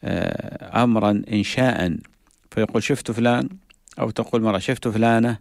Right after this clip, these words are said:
مثلًا، ويبدأ المجلس هكذا يستلم زمامها الشيطان، غيبة ونميمة وبهتان وشيء من هذا القبيل. فلذلك الإنسان عليه أن يهتم وأن يحذر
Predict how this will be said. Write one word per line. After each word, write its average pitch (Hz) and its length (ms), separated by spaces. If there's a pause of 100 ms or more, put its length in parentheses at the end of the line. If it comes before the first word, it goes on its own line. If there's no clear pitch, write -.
مثلًا، 107 420 (460)
ويبدأ 123 420
المجلس 107 520
هكذا 104 520 (520)
يستلم 101 640
زمامها 95 460
الشيطان، 104 640 (440)
غيبة 101 460
ونميمة 101 640
وبهتان 107 920
وشيء - 800
من 95 120
هذا 82 240
القبيل. - 400 (100)
فلذلك 147 640
الإنسان 92 440
عليه 92 280 (560)
أن 101 80
يهتم 101 420
وأن 71 180
يحذر 104 440